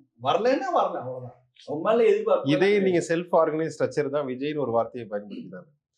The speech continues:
Speaker 2: இதே அப்ப செல்ஃப் ஆர்கனைஸ்டு ஸ்ட்ரக்சரா இருக்கிற ஓட்டு வந்து ரஜினியோட ஓட்டு வந்து விஜய் பக்கம் போறதுக்கு வாய்ப்பு இருக்குல்ல?
Speaker 1: ரஜினியோட ஓட்டு ரஜினி ரசிகர்களோட ஓட்டுன்னு நான் புரிஞ்சுக்கிறேன். நான் சொல்றது
Speaker 2: ஆ.
Speaker 1: வந்து ரஜினி ரசிகர்கள் ஓட்டு நிச்சயமா விஜய்க்கு போறதுக்கு வாய்ப்பு இருக்குது,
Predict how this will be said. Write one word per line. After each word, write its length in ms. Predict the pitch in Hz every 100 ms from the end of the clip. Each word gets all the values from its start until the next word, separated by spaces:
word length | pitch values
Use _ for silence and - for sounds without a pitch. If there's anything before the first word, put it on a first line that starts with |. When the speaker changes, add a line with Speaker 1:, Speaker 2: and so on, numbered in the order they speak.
| _ _ -
Speaker 2:
இதே 260 | 143 175 226
அப்ப 200 | 180 165
செல்ஃப் 220 | 180 208
ஆர்கனைஸ்டு 380 | 208 180 175 160
ஸ்ட்ரக்சரா 300 | 151 156 156
இருக்கிற 300 | 135 123 123 120 113 113
ஓட்டு 400 | 117 165 165 165
வந்து 280 | 135 113 101 120 - _ _ -
ரஜினியோட 440 | 127 160 180 160 143
ஓட்டு 360 | 127 123 120 107
வந்து 220 | 107 147
விஜய் 280 | 131 139 151
பக்கம் 280 | 139 139
போறதுக்கு 360 | 135 123 120 107
வாய்ப்பு 220 | 104 104
இருக்குல்ல? 240 | 87 92 95 _ _ -
Speaker 1:
ரஜினியோட 280 | 185 247 233
ஓட்டு 320 | 220 220 262 226
ரஜினி 260 | 170 196 202
ரசிகர்களோட 480 | 190 220 220 202
ஓட்டுன்னு 340 | 175 165 175 170
நான் 200 | 156 131
புரிஞ்சுக்கிறேன். 380 | 139 135 123 120
நான் 160 | 123
சொல்றது 280 | - 120 120
Speaker 2:
ஆ. 20 |
Speaker 1:
வந்து 200 | 117 -
ரஜினி 200 | 240 233
ரசிகர்கள் 260 | 202 220 214
ஓட்டு 200 | 233 226
நிச்சயமா 400 | 208 - 269 285
விஜய்க்கு 340 | 220 202 190 160
போறதுக்கு 260 | 151 -
வாய்ப்பு 320 | 131 131 131 131
இருக்குது, 240 | 131